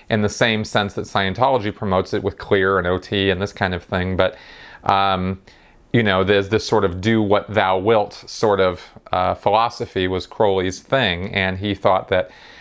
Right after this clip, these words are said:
for whatever reason, that, that, that prayers and incantations and, and appeals to, you know, guardian spirits and, and, and this sort of thing would,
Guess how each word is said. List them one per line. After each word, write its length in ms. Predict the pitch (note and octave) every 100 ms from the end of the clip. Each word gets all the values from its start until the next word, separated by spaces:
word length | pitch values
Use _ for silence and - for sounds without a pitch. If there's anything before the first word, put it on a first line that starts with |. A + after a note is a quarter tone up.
| -
for 180 | - G#2
whatever 380 | G2 A#2+ C3 G#2
reason, 460 | F#2 F2+ G2+ G#2 G2+
that, 260 | G2 -
that, 300 | G2 G2 B2+
that 260 | G2+ F#2 -
prayers 640 | - A#2+ A2+ G#2+ G#2+ G2
and 220 | G2+ F#2
incantations 1040 | G2+ A2 - G#2 G#2 A2 G#2+ A2 G2+ G2 F#2
and, 260 | F2+ F2 - - - -
and 100 | G2+
appeals 500 | F#2+ - B2+ A2 G#2
to, 460 | - G#2+ F#2+ F#2+ G#2
you 80 | G2
know, 140 | F#2
guardian 440 | F#2 G#2+ G#2+ G2+
spirits 540 | G2 - A2 G#2 G2+ -
and, 260 | F2+ F2+ -
and, 240 | F#2 -
and 320 | G2 F#2 F#2+
this 160 | G#2+ A2
sort 180 | A2 F#2+
of 80 | -
thing 260 | G2 F#2+
would, 220 | F#2+ F#2